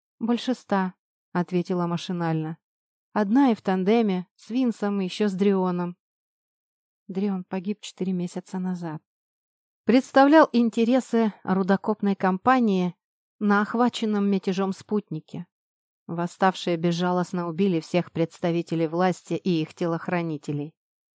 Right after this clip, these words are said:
У него не было шансов уцелеть.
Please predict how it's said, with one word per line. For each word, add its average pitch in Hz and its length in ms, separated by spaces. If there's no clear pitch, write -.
У 196 80
него 180 240
не 185 180
было 151 240
шансов - 520
уцелеть. - 600